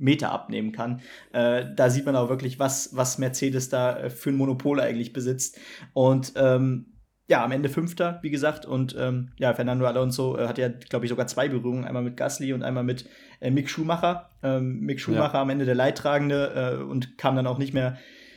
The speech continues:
Speaker 1: da ganz hinten, äh, hinaus, konnte immerhin noch an seinem Teamkollegen Nikita Mazepin vorbei. Ähm, aber natürlich erneut keine Punkte.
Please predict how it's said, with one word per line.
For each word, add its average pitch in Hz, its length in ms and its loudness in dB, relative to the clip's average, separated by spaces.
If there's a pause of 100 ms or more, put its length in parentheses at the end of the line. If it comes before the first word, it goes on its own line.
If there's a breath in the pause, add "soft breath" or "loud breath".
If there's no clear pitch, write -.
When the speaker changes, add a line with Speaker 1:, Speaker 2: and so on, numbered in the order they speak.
(340 loud breath)
Speaker 1:
da 139 220 6
ganz 160 340 2
hinten, 160 460 -2
äh, 131 280 -2
hinaus, 135 480 0
konnte 131 280 0
immerhin 135 240 0
noch 127 140 0
an 127 340 -2
seinem 123 240 0
Teamkollegen 127 680 -4
Nikita 127 320 -4
Mazepin 120 400 -2
vorbei. 113 540 0
Ähm, 120 580 2
aber 117 460 4
natürlich 120 360 -2
erneut 117 440 -6
keine 123 240 0
Punkte. 135 420 -4